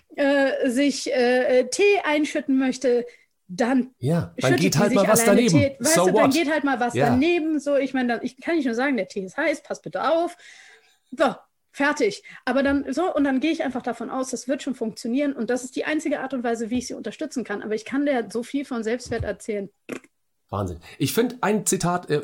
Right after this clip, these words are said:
Speaker 2: wunderbar. Äh, wer, wer es nachhören will, der muss bei der N D R Talkshow reinhören. Wir machen jetzt Cross-Promotion, nennt man das neudeutsch. Du hast gesagt,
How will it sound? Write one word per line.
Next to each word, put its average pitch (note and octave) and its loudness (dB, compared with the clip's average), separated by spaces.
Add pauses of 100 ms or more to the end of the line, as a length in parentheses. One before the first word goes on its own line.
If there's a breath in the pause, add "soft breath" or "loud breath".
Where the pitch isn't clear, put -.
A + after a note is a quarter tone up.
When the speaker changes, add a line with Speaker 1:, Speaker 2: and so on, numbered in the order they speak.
(100)
Speaker 2:
wunderbar. D#3 2
Äh, C#3 0
wer, D3+ -4
wer D#3+ 0
es E3+ -4
nachhören D#3 0
will, D3 0
der C3 0
muss C#3 -4
bei A#2 -2
der A#2 -2
N D3 0
D E3 0
R B2+ -2
Talkshow D3+ -2
reinhören. G#2 0
Wir G2+ -2
machen G2+ -2
jetzt F#2 -6
Cross-Promotion, G2 -4
nennt G2 -2
man G2 -2
das F#2+ -2
neudeutsch. A2 -2 (220 loud breath)
Du C#3+ 2
hast - 0
gesagt, E3 0